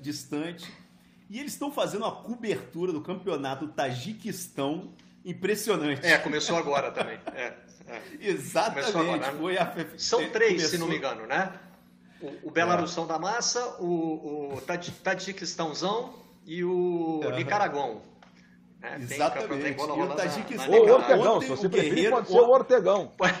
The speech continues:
Speaker 2: pode ser o Ortegão também.
Speaker 1: <laughs> O Ortegão, é. O, não, e o, e o Guerreiro ontem fez uma matéria, eu recomendo às pessoas que queiram saber mais sobre o Campeonato do Tajiquistão, ontem no Ais,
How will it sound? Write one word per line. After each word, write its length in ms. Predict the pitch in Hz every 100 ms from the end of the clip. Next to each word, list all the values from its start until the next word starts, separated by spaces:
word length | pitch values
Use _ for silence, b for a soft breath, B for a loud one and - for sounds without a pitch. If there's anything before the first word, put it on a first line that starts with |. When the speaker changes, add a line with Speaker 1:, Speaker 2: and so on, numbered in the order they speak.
| -
Speaker 2:
pode 200 | 226 190
ser 140 | -
o 120 | 180
Ortegão 380 | 180 180 175 123
também. 500 | 214 208 - - 233
Speaker 1:
<laughs> 20 | 180
O 20 |
Ortegão, 680 | 170 - 196 208 180 175 143
é. 260 | 139 131 B B 147 -
O, 160 | 165
não, 340 | 180 208 160 139
e 100 | 160
o, 180 | 160 156
e 60 |
o 60 | 160
Guerreiro 500 | 160 170 151 185 180
ontem 360 | 170 208 214
fez 220 | - 202 202
uma 140 | 220
matéria, 540 | 185 147 - 147 175
eu 240 | 185 156 139
recomendo 500 | 139 139 151 135 143
às 60 | 139
pessoas 440 | 139 127 135 139
que 80 | 143
queiram 280 | 127 156 170
saber 320 | - 127 127
mais 260 | 117 113
sobre 220 | - 120 104
o 20 |
Campeonato 340 | 113 113 110
do 60 | 110
Tajiquistão, 720 | 117 113 120 123 - 127 143
ontem 240 | 131 143 147
no 180 | 131
Ais, 320 | 131 160 -